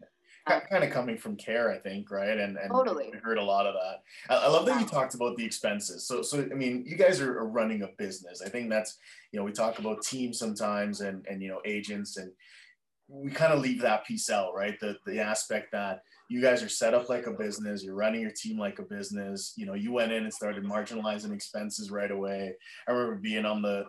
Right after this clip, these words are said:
Speaker 1: the, the one call with Gary, and, you know, he said, "Just, just go cancel your credit card and, and, or not cancel it, but just go change your credit card number," right? And, and that'll show you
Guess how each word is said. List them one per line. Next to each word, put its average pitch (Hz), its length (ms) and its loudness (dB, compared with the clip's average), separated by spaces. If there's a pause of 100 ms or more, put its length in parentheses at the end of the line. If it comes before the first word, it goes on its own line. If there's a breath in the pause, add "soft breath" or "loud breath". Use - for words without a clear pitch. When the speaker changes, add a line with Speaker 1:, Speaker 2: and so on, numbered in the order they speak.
(120)
Speaker 1:
the, 104 260 -2
the 110 80 -2
one 104 280 -2
call 104 300 -2
with 101 160 -8
Gary, 101 440 -2
and, 95 180 -10 (100)
you 104 100 -8
know, 98 120 -2
he 101 100 -4
said, 101 260 -6
"Just, - 320 -12
just - 200 -10
go 135 80 -4
cancel 123 340 -6
your 110 80 -6
credit - 260 0
card 101 220 -2
and, 98 240 -4
and, 101 240 -6
or 113 200 -2 (180 loud breath)
not 156 180 4
cancel 156 380 2
it, 110 60 2
but 113 60 -4
just 123 140 -4
go 139 80 -2
change 127 220 -2
your 101 100 -6
credit - 220 4
card - 160 -6
number," 80 220 -16 (140)
right? 107 200 0 (440 loud breath)
And, 107 300 4
and 123 160 2
that'll 120 220 4
show 139 260 4
you 113 500 0